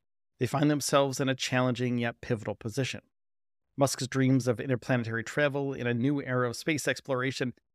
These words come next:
hinge not only on the hardware his company is so adept at creating, but also on a broader regulatory environment that is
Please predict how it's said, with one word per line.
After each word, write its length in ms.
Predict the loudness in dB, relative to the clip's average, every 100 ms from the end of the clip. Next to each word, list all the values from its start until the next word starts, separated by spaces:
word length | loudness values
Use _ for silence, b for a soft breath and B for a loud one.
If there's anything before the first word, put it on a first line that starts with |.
| _
hinge 320 | 0 2 2
not 160 | -2 0
only 260 | 0 2 2
on 100 | 0
the 60 |
hardware 440 | 0 2 2 0 -6
his 160 | -6
company 360 | -4 -2 -2 -4
is 120 | -2
so 180 | 0 0
adept 400 | 0 0 0 -4
at 60 |
creating, 500 | -8 -2 0 0 -2 -4 _ _ 2
but 100 | 2
also 260 | 2 0 4
on 160 | 4
a 60 | 4
broader 360 | 2 0 0
regulatory 640 | 0 0 0 -2 0 2 2
environment 480 | 0 -4 -4 -6 -2
that 120 | -2
is 160 | -2